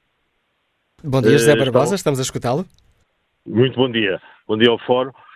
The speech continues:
Speaker 2: Hum, eu não votei no, no Bruno de Carvalho. Votei no Pedro Madeira Rodrigues, exatamente porque não acredito nem no Bruno de Carvalho, nem acredito no, no Jorge Jesus.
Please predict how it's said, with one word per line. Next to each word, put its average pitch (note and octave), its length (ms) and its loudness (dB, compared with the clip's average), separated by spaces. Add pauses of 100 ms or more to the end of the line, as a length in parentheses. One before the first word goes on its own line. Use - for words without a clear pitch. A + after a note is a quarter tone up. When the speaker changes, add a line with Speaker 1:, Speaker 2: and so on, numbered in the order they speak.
(240)
Speaker 2:
Hum, C3 1080 -2 (1040)
eu E3 140 4
não D#3+ 180 -2
votei D3+ 460 0
no, C3 800 0
no B2+ 140 0
Bruno B2+ 200 0
de A2+ 80 -10
Carvalho. F#2 400 -4 (200)
Votei A2 200 0
no G#2+ 120 -6
Pedro G#2+ 200 -2
Madeira A2 320 2
Rodrigues, A#2 420 -2 (140)
exatamente A2+ 600 0
porque - 180 -10
não A#2+ 100 0
acredito G#2 420 -4
nem C#3+ 140 0
no C3+ 140 0
Bruno A#2 180 0
de G#2 60 -16
Carvalho, A2+ 500 0 (540)
nem B2 240 2
acredito A2+ 680 -2
no, A2+ 720 0
no A2+ 340 -4
Jorge A2 260 2
Jesus. - 280 -10